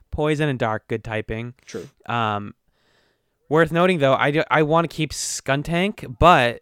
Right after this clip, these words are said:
Speaker 1: it's hard to keep Skuntank in isolation. I feel like you need something to evolve into Skuntank.
Speaker 2: Why exactly do you wanna keep Skuntank?
Speaker 1: The idea <laughs> of a Skuntank rules.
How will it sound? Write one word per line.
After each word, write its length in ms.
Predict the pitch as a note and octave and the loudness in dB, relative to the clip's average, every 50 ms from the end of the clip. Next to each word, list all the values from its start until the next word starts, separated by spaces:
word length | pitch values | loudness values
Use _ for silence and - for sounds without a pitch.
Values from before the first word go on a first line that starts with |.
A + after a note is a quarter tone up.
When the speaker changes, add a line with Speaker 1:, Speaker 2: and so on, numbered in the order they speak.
| _ _ _ | _ _ _
Speaker 1:
it's 180 | - C3+ - - | -12 -12 -10 -8
hard 240 | - C#3 C#3 E3 D#3+ | -4 -2 -2 -2 -2
to 80 | F3 | -4
keep 180 | - - D#3+ C#3+ | -6 -6 -8 -8
Skuntank 560 | - - - - C#3+ C3+ C3 C#3+ C#3 C3 A#2 A2 | -8 -10 -6 -6 -6 -4 -4 -6 -6 -6 -6 -6
in 80 | A2+ | -6
isolation. 580 | A2+ A2 A2 - G2+ G2+ F#2+ G2+ - - G#2 - | -6 -6 -6 -8 -8 -8 -8 -8 -10 -12 -14 -14
I 80 | - | -14
feel 140 | - - C#3 C#3 | -8 -6 -6 -6
like 100 | C3+ - | -4 -6
you 60 | B2+ | -6
need 380 | A#2 A#2 A#2 A2+ A2+ A2+ - | -6 -4 -4 -4 -4 -4 -6
something 300 | - - B2 G#2+ A2+ A#2 A2 | -6 -8 -8 -6 -6 -8 -6
to 120 | - G#2+ | -6 -6
evolve 300 | G#2 G#2 A2 G#2 G#2+ G#2 | -4 -2 -4 -4 -4 -8
into 160 | G#2+ G2+ - G2 | -10 -12 -14 -16
Skuntank. 440 | - - F#2+ F#2 - - - D3+ - | -14 -14 -16 -16 -14 -18 -18 -16 -12
Speaker 2:
Why 200 | - E3+ A3 B3+ | -12 -10 -10 -10
exactly 520 | D4 C#4+ G3+ F#3+ F#3+ F#3 F3 E3+ E3+ D#3+ | -10 -10 -10 -8 -8 -8 -8 -8 -10 -12
do 100 | D3 - | -12 -10
you 80 | C3+ C#3+ | -12 -12
wanna 220 | C#3 C3+ C3 B2+ | -12 -12 -12 -14
keep 200 | A#2+ - A#2+ G#2+ - | -14 -14 -16 -14 -14
Skuntank? 560 | - - F2+ C2 E2 - - - A#1+ - _ _ - - - _ _ _ _ _ _ _ _ _ _ _ _ _ _ _ _ _ _ _ _ _ - | -16 -18 -18 -20 -18 -18 -18 -20 -20 -20 _ _ -20 -20 -20 _ _ _ _ _ _ _ _ _ _ _ _ _ _ _ _ _ _ _ _ _ -10
Speaker 1:
The 100 | C3+ C#3 | -8 -8
idea 540 | C3 C#3+ C#3+ - - - - F#3+ G#3 F#4+ | -8 -8 -8 -8 -8 -4 -2 -2 -2 -2
<laughs> 180 | - - D#3+ - | -4 -6 -4 -6
of 120 | G3 D#3+ | -6 -6
a 40 | - - G#3+ | -6 -8 -10
Skuntank 1120 | - - - - - - - - F3+ - - - - C#3 - - F#3+ F3+ E3+ F3 F3 - - | -10 -10 -12 -14 -14 -8 -4 -4 -4 -4 -4 -10 -16 -18 -8 -6 -6 -6 -4 -8 -12 -12 -12
rules. 1200 | D#3 D3 D3 D3 D3+ D#3+ F3 G3 G#3 A3 A#3 G#3 D3+ B2 G#2 G2 - - _ - - - - - | -12 -10 -10 -10 -12 -12 -8 -4 -2 0 2 2 2 0 -2 -6 -12 -20 _ -20 -20 -20 -20 -20